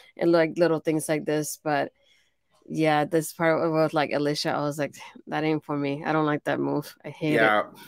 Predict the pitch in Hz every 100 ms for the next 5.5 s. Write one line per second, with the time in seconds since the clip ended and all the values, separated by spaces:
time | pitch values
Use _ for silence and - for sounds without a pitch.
0 | - _ _ 135 156 156 - - - 165
1 | 165 139 165 156 170 143 131 98 104 92
2 | 95 85 98 92 107 95 92 95 92 92
3 | - 101 87 - 101 101 101 98 95 90
4 | 87 85 90 92 92 - - - - 82
5 | 87 80 82 87